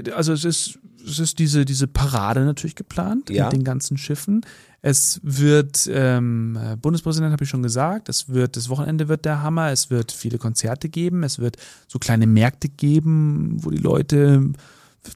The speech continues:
Speaker 1: Traditionen kennenlernen, aus, aus Bremerhaven wird viel geboten, die Geschichte von Bremerhaven und so
Speaker 2: Hat er
Speaker 1: wird,
Speaker 2: aber auch
Speaker 1: wird erzählt.
Speaker 2: erklärt, Thorsten, warum es nur alle fünf Jahre gemacht wird?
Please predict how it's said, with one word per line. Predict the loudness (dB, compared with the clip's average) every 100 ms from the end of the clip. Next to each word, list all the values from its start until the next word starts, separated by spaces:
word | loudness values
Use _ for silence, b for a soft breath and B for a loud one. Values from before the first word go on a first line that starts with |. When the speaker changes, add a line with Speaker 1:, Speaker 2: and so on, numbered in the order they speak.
| -8 -2
Speaker 1:
Traditionen | 2 4 4 6 8 8 8 6 4
kennenlernen, | 4 6 6 6 4 4 4
aus, | 2 0 -2
aus | -4 0
Bremerhaven | 2 2 2 0 0 2 4
wird | 4 2
viel | 0 2
geboten, | 4 2 2 0 2 0 0
die | -4 -4
Geschichte | 2 4 4
von | 0 -4
Bremerhaven | -2 -4 -4 -8 -8 -4
und | -2
so | 0
Speaker 2:
Hat | 4
er | 4
Speaker 1:
wird, |
Speaker 2:
aber | 6 4
auch | 4
Speaker 1:
wird | 4 4
erzählt. | 4 4
Speaker 2:
erklärt, | 2
Thorsten, | -4 -4 -8 -16 _ _ _ _ _
warum | -6 -4 -2 -2 -2
es | -2 -4
nur | -2
alle | 0 0
fünf | 0 -2
Jahre | -2 -2 -4
gemacht | -6 -8 -10
wird? | -12 -12